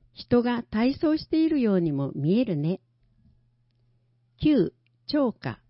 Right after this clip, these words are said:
朝鮮施行二十周年を記念して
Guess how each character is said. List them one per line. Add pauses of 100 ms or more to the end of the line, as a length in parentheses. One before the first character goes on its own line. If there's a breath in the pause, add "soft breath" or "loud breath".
(760)
朝
鮮
施
行
二
十
周
年
を
記
念
し
て